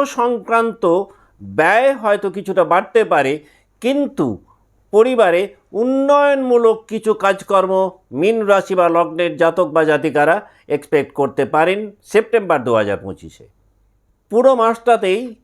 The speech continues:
মীনের দ্বাদশভাবে রাহু অবস্থান করছেন। আনএক্সপেক্টেড এক্সপেন্সেস সে হয়তো কিছুটা বাড়াতে পারে। অতিরিক্ত ব্যয় যেমন বাড়বে, এর পাশাপাশি কিছু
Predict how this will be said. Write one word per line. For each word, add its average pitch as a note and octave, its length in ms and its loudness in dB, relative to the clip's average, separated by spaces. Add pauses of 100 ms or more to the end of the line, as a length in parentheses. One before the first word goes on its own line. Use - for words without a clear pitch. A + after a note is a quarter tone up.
(140)
মীনের A3 480 0
দ্বাদশভাবে A3+ 640 2
রাহু G#3+ 320 0 (100)
অবস্থান A#3+ 520 0
করছেন। F#3+ 540 -2 (760)
আনএক্সপেক্টেড B3 1000 0 (160)
এক্সপেন্সেস A3 800 0 (300)
সে F#3+ 140 -2
হয়তো F#3 300 2
কিছুটা F3 320 -2
বাড়াতে F3+ 400 0
পারে। F3+ 300 0 (680)
অতিরিক্ত B3 500 0 (140)
ব্যয় G#3 360 2
যেমন B3+ 340 0 (120)
বাড়বে, G#3 460 2 (320)
এর A3+ 200 2 (100)
পাশাপাশি A3+ 600 0
কিছু G#3+ 260 -4